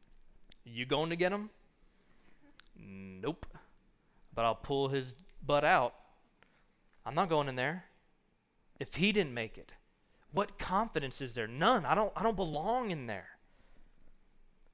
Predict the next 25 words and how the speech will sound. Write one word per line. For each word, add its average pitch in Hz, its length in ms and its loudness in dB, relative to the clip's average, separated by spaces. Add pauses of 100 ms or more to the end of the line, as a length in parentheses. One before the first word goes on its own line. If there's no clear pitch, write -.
(440)
This 165 220 -6
picture 113 500 -6
is 101 120 -12
amazing. 104 580 -12 (1800)
Jesus 143 480 -6
goes 135 380 -2
in 98 300 -6 (220)
to - 100 -10
offer 131 340 -4
his 117 260 -8
own 113 220 -6
blood. 101 320 -4 (580)
<laughs> 110 100 -10 (840)
And 135 200 -2
on 151 260 4
the 160 100 -2
way 135 460 2
in, 104 60 -6
he 127 240 -10
rips 135 400 -4
that 131 280 0
curtain 120 460 -10
top 131 300 0
to 123 80 -8
bottom. 110 340 -2